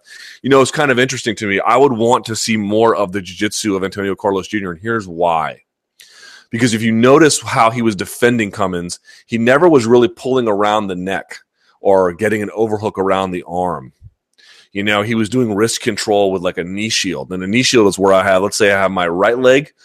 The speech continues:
around your right leg, like in a half guard, and I've got my left leg covering your hip or maybe your shoulder. And maybe my right leg is, like, covering your far side hip.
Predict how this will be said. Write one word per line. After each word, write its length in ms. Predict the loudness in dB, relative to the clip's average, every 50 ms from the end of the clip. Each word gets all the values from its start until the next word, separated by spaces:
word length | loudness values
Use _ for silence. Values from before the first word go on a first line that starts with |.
| _ _ _ _ _
around 300 | 0 2 2 2 2 0
your 160 | 2 2 4 4
right 200 | 4 4 4 2
leg, 200 | 0 0 0 0
like 120 | -2 -2
in 80 | -4 -4
a 40 |
half 280 | -2 -2 -2 -2 -4 -2
guard, 300 | 0 0 2 2 0 -2
and 80 | -6 -6
I've 100 | -6 -2
got 180 | -2 -2 0 0
my 120 | 0 0
left 320 | 2 2 2 2 2 0
leg 320 | 0 2 2 2 0 -4 _ _ _ _ _ _
covering 320 | -2 -2 0 2 2 0
your 120 | 0 -2 -4
hip 240 | -2 -2 -2 -2 -2
or 100 | -6 -8
maybe 280 | -6 -6 -6 -6 -6 -6
your 160 | -8 -8 -10
shoulder. 460 | -8 -4 -2 -2 -2 -2 -6 -10 -16 _ _ _ _ _ _ _ _ _ _ _ _ _ _ _ _ _ _ _ _
And 140 | -2 0 2
maybe 180 | 4 4 4 4
my 120 | 2 2
right 240 | 2 4 2 2 2
leg 260 | 0 0 -2 -2 -4
is, 120 | -6 -6 -6
like, 140 | -6 -4
covering 280 | -4 -4 -4 -2 -4 -6
your 80 | -8 -10
far 240 | -6 -4 -4 -4
side 240 | -2 -4 -4 -6 -4
hip. 260 | -6 -10 -10 -12 -14